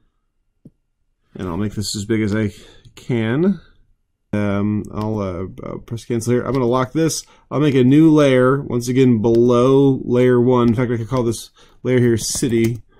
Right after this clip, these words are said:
one, and this one right here, City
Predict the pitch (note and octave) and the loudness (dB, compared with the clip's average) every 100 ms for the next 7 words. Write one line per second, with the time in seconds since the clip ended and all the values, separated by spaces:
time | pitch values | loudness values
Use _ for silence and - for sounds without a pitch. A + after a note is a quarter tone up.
0 | _ _ - - A2+ A2 A2 B2 C3 - | _ _ -20 -10 -6 -4 0 0 -2 -6
1 | _ _ _ _ _ A2 G#2 G#2 A2+ G#2+ | _ _ _ _ _ -4 -4 -2 -4 -2
2 | A2 A#2 A2+ A2+ G#2+ - - - - _ | 0 0 0 -2 -8 -16 -20 -20 -20 _
3 | _ _ _ _ - - C3+ A#2 A#2+ | _ _ _ _ -16 -8 -4 0 0